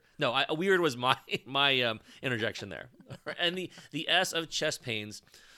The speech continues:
structured risk assessment. Structured risk assessment should be used. Now, this sounds like the same thing as using a clinical decision pathway, but it's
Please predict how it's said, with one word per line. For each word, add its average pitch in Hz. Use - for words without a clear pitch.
structured 202
risk 160
assessment. -
Structured 170
risk 151
assessment 131
should 147
be 127
used. 101
Now, 131
this 208
sounds 466
like 381
the 151
same 165
thing 196
as 151
using 165
a 113
clinical 143
decision 110
pathway, 156
but 165
it's -